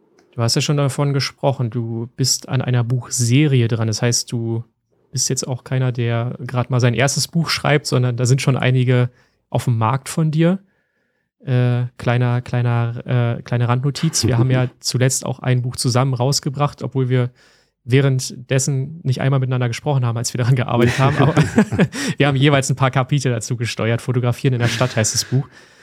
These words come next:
Speaker 1: Das erschien im Rheinwerk Verlag.
Speaker 2: Genau.
Speaker 1: Da hast du auch ein bisschen was, äh, zu geschrieben, wie man in der Stadt tatsächlich auch Tiere fotografieren kann.
Speaker 2: Ganz genau.
Speaker 1: Und, aber, äh, sprechen wir über deine anderen Bücher. Ähm, kannst du da ein bisschen was drüber erzählen,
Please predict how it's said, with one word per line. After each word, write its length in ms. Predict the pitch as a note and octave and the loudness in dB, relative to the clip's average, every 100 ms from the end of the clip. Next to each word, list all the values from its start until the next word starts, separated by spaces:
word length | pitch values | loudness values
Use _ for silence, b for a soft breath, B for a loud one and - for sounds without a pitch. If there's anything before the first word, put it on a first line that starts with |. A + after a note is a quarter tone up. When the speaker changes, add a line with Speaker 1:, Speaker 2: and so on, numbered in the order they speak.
| B B | B B
Speaker 1:
Das 100 | - | -8
erschien 220 | - B2 | -4 -2
im 80 | A#2 | -2
Rheinwerk 380 | A2+ A#2+ C3 - | 0 0 -2 0
Verlag. 300 | C3+ B2+ G#2 | 0 2 0
Speaker 2:
Genau. 100 | E2+ | -2
Speaker 1:
Da 80 | A#2 | -2
hast 200 | A2+ - | -2 -2
du 140 | B2 | -2
auch 220 | - C3 | -2 -2
ein 60 | C3+ | -2
bisschen 260 | C3 C3+ C3 | -2 0 0
was, 260 | B2+ - | 0 -2
äh, 200 | - B2+ | -2 -4
zu 160 | - C3 | -2 -2
geschrieben, 300 | B2 C#3 C3 | 0 0 2
wie 60 | B2 | 4
man 160 | B2 | 2
in 140 | C3 D3 | 4 4
der 120 | E3+ | 4
Stadt 280 | - C3+ - | 2 0 0
tatsächlich 420 | C3 - C3 C#3+ | -2 0 -4 -4
auch 100 | C3 | -4
Tiere 260 | - F3+ A#2+ | 0 0 0
fotografieren 540 | A#2 A2 A2 - A2+ | -2 -2 -4 -6 -6
kann. 240 | - C3 F3 _ _ _ _ _ _ _ _ _ | -4 -4 -4 _ _ _ _ _ _ _ _ _
Speaker 2:
Ganz 200 | - F2 | -12 -12
genau. 340 | - F#2+ D#2+ F2 | -10 -10 -12 -10
Speaker 1:
Und, 760 | A#2 A#2+ A#2 A#2+ A#2 A#2+ A#2+ - | -4 -4 -2 -4 -4 -8 -8 0
aber, 440 | C3+ B2+ - - | 2 4 2 -4
äh, 480 | - C3 B2+ C#2 - | -2 0 0 -2 -6
sprechen 260 | - C#3+ D3 | -4 0 4
wir 60 | |
über 140 | C#3 B2+ | 4 4
deine 200 | B2 A#2+ | 2 2
anderen 240 | D3+ C#3 | 0 0
Bücher. 440 | A#2 G#2+ G#2+ G#2+ - | -2 -2 -2 -2 -4
Ähm, 420 | A#2+ A2 A2 G#2+ - _ _ _ _ | -6 -4 -6 -10 -16 _ _ _ _
kannst 200 | B2 A#2+ | -2 0
du 60 | D#3 | 2
da 160 | D3+ | 2
ein 100 | D#3 | 2
bisschen 260 | C#3+ - D3+ | 0 -2 -2
was 140 | C#3 | -2
drüber 220 | - C#3 C3+ | -2 -4 -2
erzählen, 720 | B2+ - C#3+ E3+ F3+ - | -4 -2 -2 -2 -4 -8